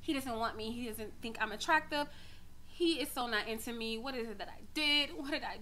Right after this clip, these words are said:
do? Why did I say what I said? At, at, wrong. We're not doing that shit.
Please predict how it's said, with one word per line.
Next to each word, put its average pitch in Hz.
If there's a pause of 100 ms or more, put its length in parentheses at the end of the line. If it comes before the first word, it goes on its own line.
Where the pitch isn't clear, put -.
do? 277
Why 269
did 240
I 180
say 254
what 220
I 170 (140)
said? 247 (600)
At, 240 (400)
at, 262 (200)
wrong. 226 (100)
We're 226
not 208
doing 196
that 143
shit. -